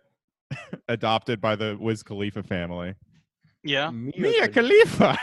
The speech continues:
Speaker 1: <laughs>
Speaker 2: Do you, do you know what I'm talking about? The porn, Mia
Speaker 3: Yes.
Speaker 2: Khalifa, the, that Arab
Speaker 3: Incredible.
Speaker 2: porn
Speaker 1: Oh,
Speaker 2: star?
Speaker 1: I w-, I didn't know what you were talking about.
Speaker 3: Taylor
Speaker 2: Oh, dude, she
Speaker 3: Bates.
Speaker 2: does a video where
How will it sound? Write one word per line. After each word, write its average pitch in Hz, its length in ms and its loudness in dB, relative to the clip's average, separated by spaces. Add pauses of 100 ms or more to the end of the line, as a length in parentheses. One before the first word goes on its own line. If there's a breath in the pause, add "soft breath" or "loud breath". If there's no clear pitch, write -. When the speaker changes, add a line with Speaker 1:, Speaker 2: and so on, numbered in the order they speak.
(100)
Speaker 1:
<laughs> - 160 -12
Speaker 2:
Do 202 60 4
you, 262 120 4
do 277 120 0
you 330 60 8
know 330 100 10
what 311 60 8
I'm 294 60 4
talking 294 240 6
about? 294 300 4
The 196 80 -6
porn, 233 280 -4
Mia 170 180 2
Speaker 3:
Yes. 208 100 -2
Speaker 2:
Khalifa, 220 480 -2
the, 151 400 0
that 147 300 2
Arab 165 260 4
Speaker 3:
Incredible. 123 220 6
Speaker 2:
porn 107 120 2
Speaker 1:
Oh, - 40 -2
Speaker 2:
star? 95 280 0
Speaker 1:
I 117 60 2
w-, 127 180 4
I 117 80 0
didn't 120 140 -2
know 110 60 0
what 107 40 0
you 104 60 0
were 98 80 -2
talking 92 280 -8
about. 87 120 -6
Speaker 3:
Taylor 175 120 6
Speaker 2:
Oh, 170 220 8
dude, 190 240 2
she 208 140 2
Speaker 3:
Bates. 220 60 -4
Speaker 2:
does 254 220 8
a 214 60 4
video 196 540 4
where 170 180 0